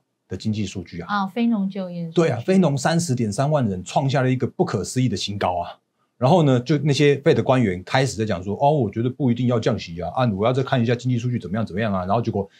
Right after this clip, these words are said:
Speaker 1: 美股杀下去之后，结果就把它弹起来。然后呢，在礼拜四、礼拜五的时候就带来一个比较大幅的震荡。哦，那这件事情的话，我还是回归到大方向来跟大家做解释。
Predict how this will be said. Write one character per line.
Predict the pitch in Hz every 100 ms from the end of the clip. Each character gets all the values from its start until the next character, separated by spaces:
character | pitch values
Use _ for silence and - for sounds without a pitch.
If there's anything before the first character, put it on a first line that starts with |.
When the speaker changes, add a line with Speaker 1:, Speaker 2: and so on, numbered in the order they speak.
| _
Speaker 1:
美 | - 127
股 | 101
杀 | - 135 131 131 123
下 | 127 110
去 | 101 117 98
之 | - 92
后， | 120 92 - _ -
结 | 113
果 | 107 104
就 |
把 | 110 95
它 |
弹 | - 101 104 127 175 208
起 | -
来。 | 92 87 85 87 _ _ _
然 | 123
后 | 160
呢， | 135 123
在 | 123 165 147
礼 | 127 117 101
拜 | 101 147
四、 | 156
礼 |
拜 | 120 127
五 | 90
的 | 85
时 | -
候 | 104
就 | 113
带 | 98 110
来 | 92
一 | 92
个 | 85
比 | 85
较 | 98 85 82 -
大 | 95
幅 | 87 -
的 | 87
震 | 95 85
荡。 | 87 - _ _ _
哦， | -
那 | 151 196 - _
这 | 226 233
件 | 214
事 | 208
情 | 151 104
的 | 107
话， | 131 - -
我 | 104
还 | 113
是 | 143
回 | 120 104
归 | 120
到 | 120 123 90 - _ _ _
大 | 196 135
方 | 135 131
向 | 123
来 | 92
跟 | 98 104
大 |
家 | 101
做 | 101 101
解 | 82 -
释。 | -